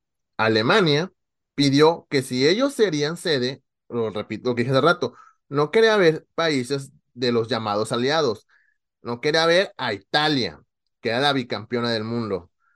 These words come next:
no quería a, a países que estuvieran, que lo, que s-,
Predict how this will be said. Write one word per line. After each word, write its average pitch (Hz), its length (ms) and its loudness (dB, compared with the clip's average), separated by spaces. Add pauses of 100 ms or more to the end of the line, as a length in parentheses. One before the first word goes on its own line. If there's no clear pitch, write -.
(140)
no 113 280 -4
quería 131 540 6
a, 120 380 2 (200)
a 123 100 -8
países 160 680 0
que 113 100 -6
estuvieran, 139 880 0 (420)
que 156 180 2
lo, 147 240 -2
que 147 160 -2
s-, 139 180 -12